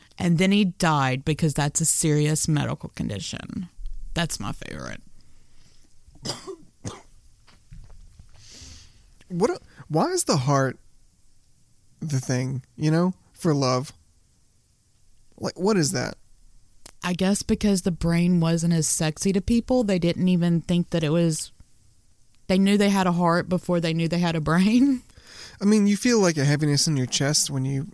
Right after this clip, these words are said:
Speaker 2: your heart gets broken.
Speaker 1: Yeah.
Speaker 2: But, I mean, also, it's more just, like, a whole torso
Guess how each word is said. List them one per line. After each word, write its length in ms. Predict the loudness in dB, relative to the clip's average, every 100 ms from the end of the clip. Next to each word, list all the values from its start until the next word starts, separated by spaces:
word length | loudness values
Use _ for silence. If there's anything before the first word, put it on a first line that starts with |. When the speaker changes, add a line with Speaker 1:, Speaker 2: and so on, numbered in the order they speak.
| -8
Speaker 2:
your 140 | -2
heart 200 | 0 0
gets 140 | -2 -4
broken. 480 | -2 0 0 0 -2 -6 -20 -20 -6
Speaker 1:
Yeah. 300 | -2 2 2
Speaker 2:
But, 80 | 0 -8 -20 -20 -4
I 80 | 2
mean, 160 | 4 4
also, 600 | 2 2 0 0 -2 -8 _ _ _ _ -20 -20 _ _ _ _ -20 _ _ _
it's 240 | -4 -2 0
more 240 | 0 0
just, 200 | 0 0
like, 120 | 0
a 80 | 0
whole 240 | 2 2 0
torso 640 | -2 0 0 -2 -6 -10